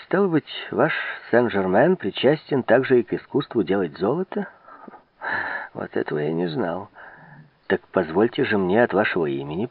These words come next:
пригласить его к ужину на завтра», — сказал Леметри. «Думаю, что и вам не мешало бы проникнуть в его тайну, господин Гаргантюа.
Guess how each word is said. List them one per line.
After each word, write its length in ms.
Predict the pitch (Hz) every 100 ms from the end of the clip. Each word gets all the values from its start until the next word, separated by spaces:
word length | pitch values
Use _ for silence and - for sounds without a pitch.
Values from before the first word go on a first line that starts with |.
| -
пригласить 720 | 151 143 147 147 - 165 -
его 140 | 151
к 120 | -
ужину 400 | 202 190 98 156
на 140 | 147 165
завтра», — 480 | - 139 - - - - - - - -
сказал 440 | - 170 175 - -
Леметри. 580 | 190 175 165 - 139 117 _ _ _ _ _ _ _ -
«Думаю, 440 | 117 117 120 160
что 200 | - -
и 100 | 208
вам 300 | 196 156 160
не 80 | 180
мешало 380 | 185 - 135 107
бы 100 | 107
проникнуть 680 | - 101 90 - 85 - -
в 20 |
его 220 | - 82
тайну, 480 | 80 82 73 73 71
господин 540 | 71 - 82 82 85
Гаргантюа. 960 | - 80 - 160 76 - - 139 147 -